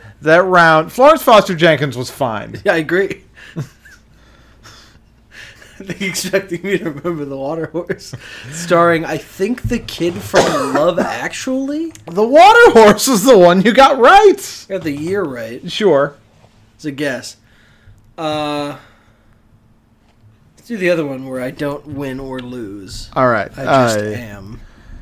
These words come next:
Speaker 1: Yes. Uh, come and gone from a theater near you. You are ready to go back in time.
Speaker 2: I am.
Speaker 1: Uh,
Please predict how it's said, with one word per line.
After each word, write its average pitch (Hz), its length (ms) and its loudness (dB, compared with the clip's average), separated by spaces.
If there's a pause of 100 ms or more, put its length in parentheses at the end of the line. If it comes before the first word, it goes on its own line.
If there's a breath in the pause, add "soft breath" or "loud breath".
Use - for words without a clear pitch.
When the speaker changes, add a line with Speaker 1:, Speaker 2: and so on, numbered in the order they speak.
(440 soft breath)
Speaker 1:
Yes. 113 480 -6
Uh, 117 480 -4
come 170 140 0
and 165 140 0
gone 151 260 6
from 135 160 -6
a 123 40 0
theater 151 280 0
near 135 180 0
you. 131 600 2 (640 soft breath)
You 120 200 0
are 151 180 6
ready 135 220 6
to 123 60 -2
go 117 160 -2
back 107 240 0
in 104 120 -10
time. 107 260 -4 (120)
Speaker 2:
I - 20 -4
am. 143 300 -6
Speaker 1:
Uh, 117 500 4